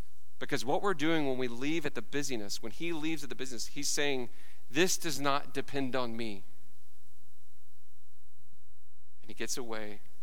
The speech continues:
and he prays, and he allows the power of the Father to flow through him.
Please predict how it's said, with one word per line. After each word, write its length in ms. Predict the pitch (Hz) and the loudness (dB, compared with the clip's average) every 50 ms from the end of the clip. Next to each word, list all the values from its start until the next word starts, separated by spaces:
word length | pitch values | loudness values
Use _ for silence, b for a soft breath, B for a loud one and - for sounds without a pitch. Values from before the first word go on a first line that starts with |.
| - - - - - - - - - - - - - - - - - | 0 0 0 0 0 0 0 0 0 0 0 0 0 0 0 -2 -2
and 80 | 107 | -2
he 60 | 104 | -2
prays, 800 | 101 - - 120 113 107 104 104 101 101 - - - - - - - - - | -2 0 0 0 0 0 0 0 0 0 0 0 0 0 0 0 0 -2 -2
and 80 | 113 | -2
he 60 | 110 110 | -2 -2
allows 240 | 110 110 110 107 | -2 -2 -2 0
the 80 | 101 101 | 0 0
power 340 | - - 117 120 123 127 127 | 0 0 2 2 0 0 0
of 60 | 120 | 0
the 60 | 110 | 0
Father 520 | 95 - - - 131 127 120 113 110 110 107 | 0 0 0 0 0 0 0 0 0 0 0
to 80 | 101 | 0
flow 280 | 104 - - 117 110 104 | 0 0 0 0 0 0
through 240 | - - 107 95 95 | 0 0 0 0 0
him. 220 | 101 104 101 - | 0 0 0 0